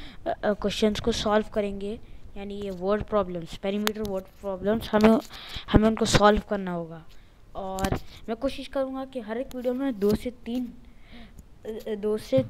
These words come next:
तीन word problem perimeter questions मैं solve करूँ, लेकिन आज के इस वीडियो में हम सिर्फ एक ही solve करने वाले हैं, अ, word problem question, एक ही तरीका, अ, एक ही तरीके का।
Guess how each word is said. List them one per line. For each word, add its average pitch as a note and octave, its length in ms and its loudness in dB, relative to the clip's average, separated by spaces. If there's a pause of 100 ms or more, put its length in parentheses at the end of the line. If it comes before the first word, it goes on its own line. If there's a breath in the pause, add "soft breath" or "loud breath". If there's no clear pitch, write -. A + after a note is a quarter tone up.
(160)
तीन A3+ 340 4 (420 soft breath)
word A3 380 6 (520)
problem G3+ 520 10
perimeter G3+ 460 2
questions G#3 500 -8
मैं G3+ 260 0
solve F3+ 400 -2
करूँ, E3 200 -10 (180)
लेकिन B3+ 300 -4
आज G#3+ 220 0
के C#4+ 80 -6
इस - 140 -14
वीडियो C4+ 180 -2
में C4+ 120 -2
हम C4+ 140 -4
सिर्फ C4 340 -10
एक G#3+ 140 -4
ही A#3 100 -8
solve A#3 300 -6
करने A3 200 0
वाले A3 260 2
हैं, A3 100 0 (640 loud breath)
अ, - 100 -8 (140)
word G3 540 2 (640 loud breath)
problem G3+ 280 2
question, G3+ 340 -6
एक G#3+ 360 -10
ही A3+ 100 -6
तरीका, G#3 440 -10 (100)
अ, G3+ 40 0 (200)
एक G#3 180 6
ही G#3+ 100 2
तरीके F3+ 340 2
का। F3+ 240 -8